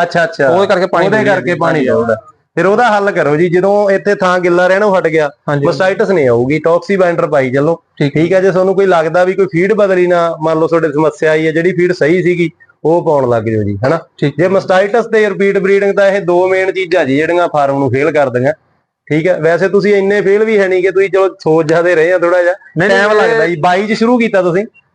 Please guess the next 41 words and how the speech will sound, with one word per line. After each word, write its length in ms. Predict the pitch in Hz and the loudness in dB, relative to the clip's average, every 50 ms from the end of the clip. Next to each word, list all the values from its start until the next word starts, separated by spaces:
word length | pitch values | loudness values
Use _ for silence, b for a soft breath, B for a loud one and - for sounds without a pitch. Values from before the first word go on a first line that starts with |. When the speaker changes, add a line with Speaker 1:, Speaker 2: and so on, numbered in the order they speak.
| _ - | _ -4
Speaker 2:
ਹਾਂਜੀ, 260 | 165 175 180 180 180 | -2 0 0 2 2
ਹਾਂ, 240 | 170 165 160 156 147 135 135 175 | 2 2 0 0 -2 -2 -4 -4
ਅਪ੍ਰੈਲ 220 | 170 180 175 175 | -2 0 0 0
Speaker 1:
ਬਾਈ 120 | 170 170 180 | 2 2 0
Speaker 2:
ਬਾਈ 140 | 180 180 | 0 0
ਸ਼ੁਰੂ 160 | 165 170 180 190 | -2 -2 -2 0
ਕੀਤਾ 180 | 180 165 151 | 0 0 0
Speaker 1:
ਹਾਂ, 140 | 151 165 165 | 0 0 0
Speaker 2:
ਜੀ। 60 | 170 | 0
Speaker 1:
ਮੰਨ 140 | 170 175 185 | 0 0 0
ਲਓ 60 | 202 | -2
ਤਿੰਨ 340 | 202 202 208 202 196 196 196 | -2 0 0 0 0 0 0
ਸਾਲ 240 | 196 208 196 202 208 | 0 2 2 2 2
ਹੋ 140 | 190 185 156 | 0 0 0
ਗਏ 100 | 143 139 | 0 0
ਤੁਹਾਨੂੰ। 280 | 131 139 143 180 208 190 _ _ _ _ - | 0 0 0 0 -2 -4 _ _ _ _ -2
Speaker 2:
ਹੁਣ 100 | 160 180 | 0 0
ਜਿਹੜੀ 140 | 185 196 220 | 0 2 2
ਤੁਹਾਨੂੰ 180 | 226 214 208 196 | 0 0 0 -2
ਦੱਸਿਆ 200 | 185 - 196 196 | -2 -2 -2 0
ਵੀ 120 | 196 196 | 0 0
ਗਾਂ 220 | 170 180 170 170 | 0 0 0 0
ਮਹਿੰਗੀ 280 | 170 170 175 180 202 208 | 0 0 -2 -2 0 0
ਆਈ 140 | 196 190 185 | 0 2 2
ਹੈ 100 | 175 170 | 2 2
ਜੀ। 120 | 175 170 170 156 | 2 0 0 0
Speaker 1:
ਹਾਂਜੀ, 240 | 165 175 170 180 175 | 0 0 2 2 2
ਹਾਂਜੀ। 320 | 170 160 143 139 135 131 135 _ _ _ _ _ _ _ _ - | 2 2 0 -2 -4 -4 -6 _ _ _ _ _ _ _ _ -2
Speaker 2:
ਇਹ 380 | 180 190 196 208 208 208 196 | 0 2 2 4 2 2 0
ਇੱਕਦਮ 400 | 185 175 190 208 208 202 202 202 | 0 0 0 0 0 0 0 0
ਮਹੀਨੇ 260 | 208 214 202 190 190 190 | 0 0 0 0 0 0
ਬਾਅਦ 220 | 185 185 196 208 | 2 2 2 2
ਹੀ 100 | 214 214 | 2 2
ਆ 120 | 208 190 185 | 2 2 0
ਕੇ 140 | - 196 | 0 0
ਇਹਦੇ 160 | 190 185 208 196 | -2 0 0 0
ਦੋ 160 | 175 185 185 | 0 0 0
ਥਣ 220 | 180 180 160 151 135 | 0 0 -2 -2 0
ਖੜ 160 | 143 139 147 | 0 0 0
ਗਏ 140 | 156 165 160 | 0 0 0
ਸੀ। 200 | 156 151 147 | 2 0 0